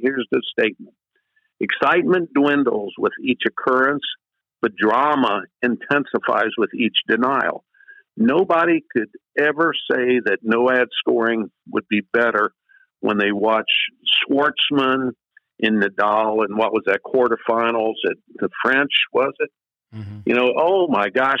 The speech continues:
Speaker 1: the third set was unbelievable, the drama. Even, um, well, who was it, Djokovic and that American kid. That, well, I'll give you a perfect example of what tennis is about. Who was the American, big old tall kid that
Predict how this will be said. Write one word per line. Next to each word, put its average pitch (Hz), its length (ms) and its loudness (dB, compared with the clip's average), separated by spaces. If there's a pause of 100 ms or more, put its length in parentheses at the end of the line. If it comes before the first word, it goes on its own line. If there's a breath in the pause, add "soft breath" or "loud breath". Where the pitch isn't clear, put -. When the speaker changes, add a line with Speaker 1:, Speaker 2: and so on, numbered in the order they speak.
(120)
Speaker 1:
the - 120 -2 (120)
third 139 200 0 (180)
set 139 360 0
was 113 200 0 (260)
unbelievable, 127 880 0
the 104 160 -2
drama. 131 460 0 (640 loud breath)
Even, 143 460 2
um, 107 560 -2 (260)
well, 120 140 2
who 135 240 0
was 123 200 2
it, - 240 -4
Djokovic 127 600 0
and 110 120 0
that 107 140 2
American 113 640 0 (100)
kid. 110 260 2 (920)
That, 117 200 0
well, 147 240 -2
I'll 160 220 2
give 160 200 0
you 139 60 2
a - 40 -2
perfect 147 480 -2
example 117 560 0
of 104 80 -4
what 110 160 0 (120)
tennis 120 300 0
is - 140 -10
about. 107 400 -2 (240 loud breath)
Who 196 80 2
was 190 160 0
the 131 80 0
American, 120 520 0
big 170 220 2
old 131 160 2 (160)
tall 123 220 2 (120)
kid 123 320 2
that 98 120 -4